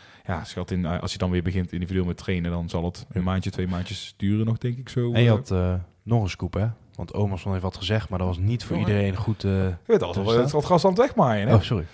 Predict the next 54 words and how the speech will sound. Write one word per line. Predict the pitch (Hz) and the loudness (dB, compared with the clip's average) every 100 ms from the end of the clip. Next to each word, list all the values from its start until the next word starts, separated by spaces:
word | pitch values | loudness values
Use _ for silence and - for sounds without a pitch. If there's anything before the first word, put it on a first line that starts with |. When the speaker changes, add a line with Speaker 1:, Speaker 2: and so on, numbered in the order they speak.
| - - - | -18 -20 0
Speaker 1:
Nee, | 240 202 | 6 8
dus, | 180 156 | 8 6
eh, | 175 165 165 | 6 6 6
dus, | 151 | 4
nou, | 135 110 | 2 2
die | 123 | 2
gevraagd | 120 127 120 | 4 6 6
hoe | |
het | 131 | 4
ermee | 117 117 | 4 6
ging. | 123 120 | 6 6
Naar | 92 | 4
Boris | 123 120 117 | 4 2 0
natuurlijk | - 113 110 | 0 -2 -2
gevraagd, | 104 117 113 113 - | 0 2 2 0 -4
eh, | 110 104 | -2 0
hoe | 110 | 0
het | - | 0
ging. | 117 107 | 0 0
Die, | 101 98 101 | 2 0 0
eh, | 98 101 95 - - - | 0 -2 -6 -10 -18 -10
ja, | 78 | -6
dat | 92 87 | -4 -2
duurde | 95 92 | 0 0
natuurlijk | 90 87 95 | 0 0 2
wel | 90 | 2
wat | 87 | 2
langer. | 90 98 101 | 2 2 2
Die | 92 | 2
zit | 87 | -2
in | |
Speaker 2:
Ja. | 90 | 0
Speaker 1:
Amsterdam, | 92 85 101 110 110 | 2 4 4 2 2
eh, | 107 104 101 101 101 - - - - - | 0 0 0 -2 -4 -6 -16 -20 -12 -6
zich | 101 107 | -2 0
nu | 110 | 0
te | 107 | 0
revalideren. | 98 95 98 98 98 | 2 2 2 2 2
Komt | 98 92 | 2 0
elk | 95 | 0
weekend | 101 95 | 0 0
nog | 92 | 0
wel | 95 | 0
terug | - 90 | 0 -4
naar | 92 87 | -2 -4
Breda | 90 87 92 92 | -4 -2 0 0
om | 85 78 | -2 -6
te, | - 87 - | -6 -8 -8
te | - | -6
kijken | 95 95 90 | -4 -2 0
bij | 92 | 0
nac | 90 90 - | 0 -2 -2
en, | 87 | -6
eh, | 80 | -4